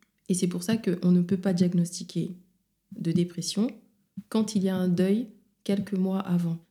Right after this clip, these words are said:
Parce que c'est normal d'avoir ces symptômes parce qu'il y a eu deuil.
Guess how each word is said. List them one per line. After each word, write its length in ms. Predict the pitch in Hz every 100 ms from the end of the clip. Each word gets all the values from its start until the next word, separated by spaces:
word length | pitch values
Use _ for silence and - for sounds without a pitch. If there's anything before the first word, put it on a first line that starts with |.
| -
Parce 180 | 180 190
que 180 | 190
c'est 180 | 180 -
normal 500 | 180 185 185 185 269 -
d'avoir 280 | 175 175 175
ces 100 | 180
symptômes 460 | 175 175 170 214 233
parce 180 | 185 180
qu'il 140 | 190
y 20 |
a 40 | 180
eu 100 | 180
deuil. 280 | 175 160